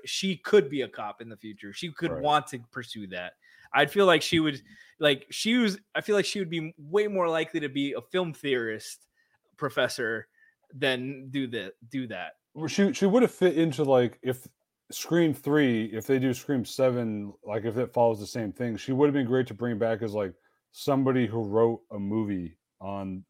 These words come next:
Speaker 2: where the movie's taking place. You know what I
Speaker 1: That's a
Speaker 2: mean?
Speaker 1: great
Speaker 2: Or,
Speaker 1: point.
Speaker 2: like,
Speaker 1: That's a great
Speaker 2: or a
Speaker 1: point.
Speaker 2: horror movie director or something like that. Somebody involved in this genre, 'cause that's kind of what her identity as a character was before. And now she's just become kind of this weird blank slate that's not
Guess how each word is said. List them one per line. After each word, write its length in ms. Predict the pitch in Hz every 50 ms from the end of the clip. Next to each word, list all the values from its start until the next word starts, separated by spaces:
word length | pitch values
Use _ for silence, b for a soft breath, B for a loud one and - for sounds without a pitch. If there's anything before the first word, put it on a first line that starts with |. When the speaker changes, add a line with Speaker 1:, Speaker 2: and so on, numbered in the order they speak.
| -
Speaker 2:
where 180 | 110 101 101 98
the 80 | 95 92
movie's 360 | 90 95 101 98 95 90 -
taking 240 | - 98 85 92 85
place. 280 | - 95 87 80 -
You 60 | 104
know 60 | 104 107
what 80 | 107
I 20 | 107
Speaker 1:
That's 160 | 107 110 110
a 20 |
Speaker 2:
mean? 20 | 113
Speaker 1:
great 120 | 131 127
Speaker 2:
Or, 60 | 110
Speaker 1:
point. 100 | 107 107 104
Speaker 2:
like, 80 | 101 82
Speaker 1:
That's 120 | 92 -
a 40 | -
great 120 | 127 120
Speaker 2:
or 140 | 123 135 135
a 20 |
Speaker 1:
point. 20 | 131
Speaker 2:
horror 160 | 156 165 160
movie 200 | 156 156 147 143
director 480 | 135 123 135 131 147 151 - - 107 95
or 60 | 92
something 280 | - - 131 113 - 117
like 140 | 110 107 101
that. 240 | 104 107 107 104
Somebody 300 | - - 156 151 151 151
involved 560 | 143 127 110 104 113 117 117 113 113 110 104 _ _ _ _ _ _ -
in 60 | - 120
this 100 | 107 95
genre, 360 | 101 127 156 170 127 107 104
'cause 120 | 101 113 104
that's 220 | 120 120 107 -
kind 260 | - - - 143 139 135
of 100 | 123 110
what 240 | 113 113 104 101 - -
her 100 | 110 113
identity 400 | 107 98 101 110 104 101 101 98
as 160 | 98 92 87 87
a 60 | 90
character 320 | - 104 101 92 - -
was 140 | 92 90 85
before. 480 | 87 85 _ - 120 110 95 87 87 - _ _ _ _ _ _ _ _ _ -
And 160 | - 101 98 104
now 260 | 117 127 131 131 120
she's 220 | 120 - 110 101
just 160 | 101 104 90
become 500 | - 110 95 - 104 92 92 90 90 92 - _ _ _ _ _ _ _ _ _ -
kind 220 | - - 156 170
of 80 | 143 120
this 120 | 117 104
weird 360 | 95 87 92 101 107 107 95
blank 300 | 85 95 98 101 95 90
slate 360 | - - - 101 110 107 82 71
that's 220 | 78 78 80 -
not 160 | - 92 87